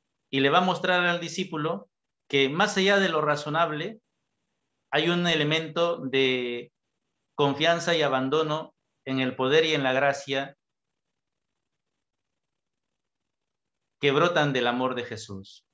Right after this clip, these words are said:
Dice el Evangelio que Jesús se compadeció de la gente que estaba como oveja sin pastor.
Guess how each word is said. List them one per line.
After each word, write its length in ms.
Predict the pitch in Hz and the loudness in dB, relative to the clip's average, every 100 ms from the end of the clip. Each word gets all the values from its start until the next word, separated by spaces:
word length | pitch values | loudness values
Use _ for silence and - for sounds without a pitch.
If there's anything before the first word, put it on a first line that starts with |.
| _ _ _ _ _ _ _ | _ _ _ _ _ _ _
Dice 220 | 117 117 | -10 -4
el 60 | 135 | -2
Evangelio 400 | 135 135 151 139 | -2 -2 -2 -2
que 60 | 123 | -4
Jesús 280 | 123 139 | -6 -6
se 140 | 147 147 | -4 -2
compadeció 600 | 131 123 120 117 156 156 | -2 0 0 0 0 0
de 120 | 143 | 0
la 100 | 127 | -2
gente 480 | - 147 139 143 - _ _ _ _ _ _ _ _ - | -4 -6 -6 -10 -12 _ _ _ _ _ _ _ _ -14
que 80 | 110 | -8
estaba 360 | - 131 131 | -2 0 0
como 260 | 123 113 110 | -2 -4 -2
oveja 280 | 127 131 123 | -4 -4 -6
sin 260 | 120 107 | -8 -8
pastor. 480 | 104 98 113 95 | -8 -6 -6 -6